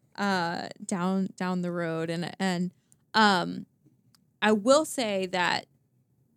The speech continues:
for those who, I'm sure almost everyone that has listened has been on your website and purchased something from your website.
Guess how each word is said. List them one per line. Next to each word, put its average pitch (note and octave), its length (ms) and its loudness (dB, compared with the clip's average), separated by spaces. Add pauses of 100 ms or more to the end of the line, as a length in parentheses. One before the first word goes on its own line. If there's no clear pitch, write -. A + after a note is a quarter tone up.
(200)
for G#3+ 100 -2
those G3+ 420 0 (180)
who, F#3 460 -2 (100)
I'm F#3 100 -6
sure F3+ 320 -2
almost F#3+ 240 -8
everyone D#3+ 320 -6
that D#3 160 -10
has F3 160 -10
listened - 440 -10
has F3 120 -12
been E3 140 -10
on E3 140 -6
your D#3+ 100 -8
website - 460 -10
and G3 100 -14
purchased D#3+ 340 -12
something F3 280 -14
from E3+ 160 -12
your - 120 -12
website. - 420 -14